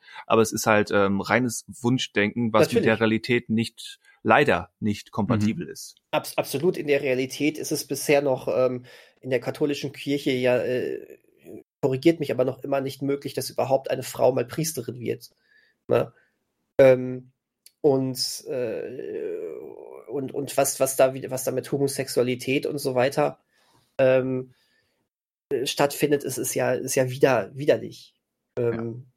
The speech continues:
Speaker 2: ne, wie, wie dort damit umgegangen wird. Ähm, natürlich, das ist reines Wunschdenken, da, da, da, das ist, das ist leider nichts anderes. Und trotz alledem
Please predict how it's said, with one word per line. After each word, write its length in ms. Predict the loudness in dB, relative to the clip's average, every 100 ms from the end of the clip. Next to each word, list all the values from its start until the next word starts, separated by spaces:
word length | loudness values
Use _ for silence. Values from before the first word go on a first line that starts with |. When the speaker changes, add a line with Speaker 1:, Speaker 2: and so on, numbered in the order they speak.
| _ -4
Speaker 2:
ne, 300 | 0 0 0
wie, 240 | -6 -8
wie 80 | -6
dort 220 | 0 2
damit 200 | 2 -2
umgegangen 460 | -4 -4 0 0 0
wird. 180 | -2 -6 -14 -16 -4 8
Ähm, 320 | 8 6 -4 -16 _ _ _ _
natürlich, 380 | 2 4 4 2
das 120 | -2
ist 160 | -6 -2
reines 260 | 0 0 -2
Wunschdenken, 460 | -6 -4 -6 -2
da, 140 | -4 -2
da, 180 | -2
da, 220 | -2 0 -2
das 260 | -4 -6
ist, 300 | -10 -10 -10
das 120 | -10
ist 200 | -8 -8
leider 360 | -4 -2 -2 -4
nichts 220 | -8 -8
anderes. 180 | -8 -6
Und 100 | -2
trotz 180 | 0 0
alledem 540 | 2 2 2 0 -2